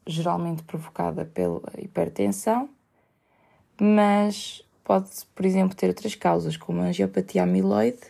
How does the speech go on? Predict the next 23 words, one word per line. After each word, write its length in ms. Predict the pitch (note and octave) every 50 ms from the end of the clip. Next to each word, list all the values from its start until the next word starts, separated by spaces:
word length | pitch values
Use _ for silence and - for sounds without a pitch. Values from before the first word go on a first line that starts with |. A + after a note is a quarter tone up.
| - _
que 120 | _ - F#3+
é 20 |
mais 240 | F#3 F#3+ G3 F#3+ F3+
nos 200 | F3+ F3+ F3+ -
idosos, 520 | A3 G#3+ B3 C4 C4 C4+ C4+ - - - _ _ _ _ _ _ - _ _ _ _ _ _ _
as 80 | - F#3
malformações 580 | F#3+ F#3+ F#3+ F#3+ - G3 F#3+ F#3+ F#3+ G3 F#3+ F#3
vasculares, 600 | F#3 G3+ G3+ - - - B3 B3+ C4 C4 - -
que 120 | - -
é 40 | E3
mais 200 | D3+ D#3+ E3 D#3+
nas 120 | D#3+ D#3+
crianças, 760 | D#3+ E3 E3+ E3+ F3 F3 F3 E3 - - F#3 F3+ - - _ _ _ _ _ _ _ _ _ _ _ _
e, 80 | A#3
por 120 | A3+ - -
exemplo, 300 | F3 E3+ E3+ E3 D#3+ - _
tumores. 560 | - F#3+ F#3 F#3 E3+ E3 - - - - - _ _ _ _ _ _ _ _ _ _ _ _ _ _ _ _ _ _ _ _ _ _ _ _
Em 80 | G#3
termos 300 | G#3 G#3 B3+ B3+ B3+ A#3
de 80 | - B3
clínica, 680 | - - - F3 E3+ D#3+ - D#3 D#3+ - - - - - _ _ _ _ _ _ _ _ _ _
os 160 | - G#3+ G3 F#3+
doentes 720 | F#3+ G#3 A3 G#3+ G#3 G3+ G3+ G3+ - - - - -